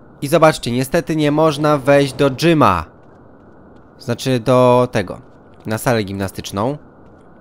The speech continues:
Słowo gym od razu mi się kojarzy z Pokémon Go, także na salę gimnastyczną nie można wejść. A mogę kupić sobie sodę?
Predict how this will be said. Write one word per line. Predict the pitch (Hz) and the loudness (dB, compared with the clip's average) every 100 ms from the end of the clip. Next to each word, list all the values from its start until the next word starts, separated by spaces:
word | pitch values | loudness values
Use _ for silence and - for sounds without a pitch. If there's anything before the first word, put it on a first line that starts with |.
| - - - - - - - - - | -20 -20 -20 -20 -20 -20 -20 -20 -16
Słowo | - 120 127 | -8 -4 -4
gym | 101 139 156 | -2 -2 -2
od | 139 | -2
razu | 143 139 | -2 -4
mi | 139 | -6
się | 139 | -6
kojarzy | - 131 127 127 | -2 -2 -2 -6
z | - | -6
Pokémon | 131 - 123 120 | -8 -4 -4 -4
Go, | 110 101 | -2 -2
także | 85 113 107 123 120 - - | -2 -4 0 0 0 -8 -4
na | 120 | -4
salę | 120 160 143 | 0 2 2
gimnastyczną | 123 131 127 123 131 - 120 | 0 0 0 -2 -4 -4 -4
nie | 110 | -2
można | 120 120 113 101 | -2 -2 -2 2
wejść. | 139 185 - - - - - | 2 2 -2 -12 -18 -20 -12
A | |
mogę | 107 123 123 | -8 -6 -6
kupić | - 123 123 | -8 -12 -10
sobie | - 123 113 120 120 120 - - - - | -6 -6 -2 0 0 -4 -12 -20 -20 -20
sodę? | - - 120 131 170 | -10 -2 0 0 0